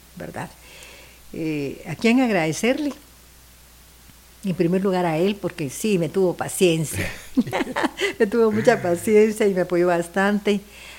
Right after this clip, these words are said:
A mi público, porque realmente ellos son el motivo principal de que yo siga cantando.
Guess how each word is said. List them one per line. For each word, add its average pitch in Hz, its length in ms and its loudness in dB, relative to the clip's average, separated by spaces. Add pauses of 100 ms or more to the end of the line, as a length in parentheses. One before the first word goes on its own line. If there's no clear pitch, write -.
(120)
A 180 80 2
mi 185 140 6
público, 254 720 0
porque 208 240 0
realmente 233 540 2
ellos 226 220 2
son 226 520 0
el 190 140 0
motivo 214 360 -2
principal 220 760 -4 (340)
de 180 100 -2
que 185 140 0
yo 175 100 2
siga 175 300 -4
cantando. 151 440 -8